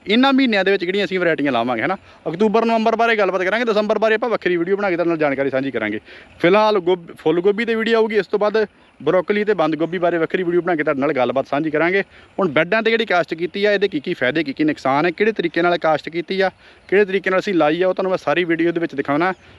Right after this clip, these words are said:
ਵੀਡੀਓ ਪੂਰੀ ਦੇਖਿਓ। ਜੇ YouTube 'ਤੇ ਵੇਖ ਰਹੇ ਹੋ ਤਾਂ ਚੈਨਲ ਨੂੰ ਸਬਸਕ੍ਰਾਈਬ ਜ਼ਰੂਰ ਕਰੋ, Facebook 'ਤੇ ਵੇਖ ਤਾਂ ਪੇਜ ਨੂੰ like ਅਤੇ ਫਾਲੋ ਜ਼ਰੂਰ ਕਰੋ ਤਾਂ ਕਿ ਆਉਣ ਵਾਲੀਆਂ ਨਵੀਆਂ ਵੀਡੀਓ ਦੀ ਨੋਟੀਫਿਕੇਸ਼ਨ ਸਭ ਤੋਂ ਪਹਿਲਾਂ ਤੁਹਾਨੂੰ ਮਿਲ ਸਕਣ। ਤੇ ਜੇ ਘਰੇਲੂ ਬਗੀਚੇ ਲਈ, ਕਿਚਨ ਗਾਰਡਨਿੰਗ ਲਈ ਤੁਸੀਂ ਬੀਜ ਮੰਗਵਾਉਣਾ ਚਾਹੁੰਦੇ ਹੋ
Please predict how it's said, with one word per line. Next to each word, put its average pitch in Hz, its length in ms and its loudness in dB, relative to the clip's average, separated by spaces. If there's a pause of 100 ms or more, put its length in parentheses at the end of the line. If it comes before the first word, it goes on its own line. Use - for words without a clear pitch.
(120)
ਵੀਡੀਓ 196 240 4
ਪੂਰੀ 208 260 -2
ਦੇਖਿਓ। 208 300 2
ਜੇ 185 240 -2
YouTube 190 200 -6
'ਤੇ 202 140 0
ਵੇਖ 196 220 2
ਰਹੇ 196 80 2
ਹੋ 196 40 2
ਤਾਂ 196 100 -2
ਚੈਨਲ 160 200 0
ਨੂੰ 175 100 0
ਸਬਸਕ੍ਰਾਈਬ 147 400 -2
ਜ਼ਰੂਰ 156 120 -2
ਕਰੋ, 165 260 -2 (440)
Facebook 180 260 2
'ਤੇ 226 160 0
ਵੇਖ 220 180 2
ਤਾਂ 214 140 -2
ਪੇਜ 208 180 2
ਨੂੰ 214 100 0
like 208 180 0
ਅਤੇ 208 120 -2
ਫਾਲੋ 196 260 0
ਜ਼ਰੂਰ 190 200 -2
ਕਰੋ 196 160 -2
ਤਾਂ 196 120 -2
ਕਿ 202 100 -4
ਆਉਣ 160 220 2
ਵਾਲੀਆਂ 170 240 2
ਨਵੀਆਂ 160 300 2
ਵੀਡੀਓ 170 200 -2
ਦੀ 170 60 -2
ਨੋਟੀਫਿਕੇਸ਼ਨ 147 540 -2
ਸਭ 165 140 -2
ਤੋਂ 175 100 -6
ਪਹਿਲਾਂ 185 200 -2
ਤੁਹਾਨੂੰ 180 260 -2
ਮਿਲ 180 160 -2
ਸਕਣ। 190 260 -4 (720)
ਤੇ 147 280 6 (140)
ਜੇ 175 300 2 (720)
ਘਰੇਲੂ 180 300 4
ਬਗੀਚੇ 175 440 -2
ਲਈ, 202 140 -2
ਕਿਚਨ 190 260 0
ਗਾਰਡਨਿੰਗ 185 340 0
ਲਈ 190 80 -2
ਤੁਸੀਂ 175 220 -2
ਬੀਜ 156 220 -2
ਮੰਗਵਾਉਣਾ 180 300 0
ਚਾਹੁੰਦੇ 190 280 2
ਹੋ 196 140 2